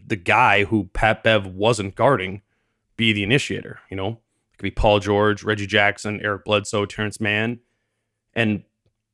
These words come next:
those guys are being guarded by players, as Ant said, who are not getting into the ball.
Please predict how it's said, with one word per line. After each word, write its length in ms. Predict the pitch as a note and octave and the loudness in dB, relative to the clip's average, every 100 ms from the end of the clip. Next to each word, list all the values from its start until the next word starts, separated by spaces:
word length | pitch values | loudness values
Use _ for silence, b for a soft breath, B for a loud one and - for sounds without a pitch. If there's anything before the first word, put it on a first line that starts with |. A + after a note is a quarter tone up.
| _ _ _ _ _ _ - | _ _ _ _ _ _ 2
those 500 | A2+ A#2+ A#2+ - - _ _ _ _ | 4 4 2 -4 -12 _ _ _ _
guys 380 | - A2+ A2+ A2 | 2 4 4 2
are 100 | A2 | 0
being 380 | G2 - A#2 G2+ | -2 0 0 0
guarded 440 | - A#2 B2 G2 G2+ | 2 4 4 2 0
by 120 | G2+ | -2
players, 320 | - A2 A#2 | 2 2 2
as 100 | G#2 | 0
Ant 220 | G#2 G#2+ | 0 0
said, 260 | - D#3+ F#2+ | 2 4 4
who 100 | G#2+ | 0
are 60 | |
not 280 | G2 G2+ G2+ | 0 0 -2
getting 260 | - G#2 G#2 | -4 -2 -2
into 160 | G#2 | -2
the 80 | G#2+ | 0
ball. 380 | G#2 B2+ - - | 2 2 0 -8